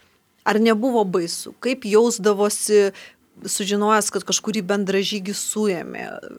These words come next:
Vėlgi, kaip apsisaugot nuo tų išdaviščių, kai K G B šnipai buvo visur, ir tame tarpe ir kunigų, ir vyskupų tarpe, juk infiltruoti ne paslaptis.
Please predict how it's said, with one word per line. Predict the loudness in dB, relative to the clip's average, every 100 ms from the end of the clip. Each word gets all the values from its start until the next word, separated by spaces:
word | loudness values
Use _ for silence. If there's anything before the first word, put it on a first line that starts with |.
| _
Vėlgi, | -8 -2 0 -2
kaip | -2 0 2 0
apsisaugot | 0 0 4 6 6 4 2
nuo | -2
tų | 0 0
išdaviščių, | 0 -2 0 0 0 -2 -6
kai | -6 -8
K | -8
G | -6 -4
B | -4
šnipai | -4 -4 -6 0 0
buvo | 0 -2 -2
visur, | -4 -2 2 2
ir | 2 0
tame | -4 -4
tarpe | 0 0 0 -4
ir | -10
kunigų, | -8 -8 -2 0 2
ir | 0
vyskupų | -6 -8 -4 2
tarpe, | 2 2 -2
juk | -8 -10
infiltruoti | -12 -12 -10 -10 -8 -12
ne | -12
paslaptis. | -14 -12 -12 -6 -6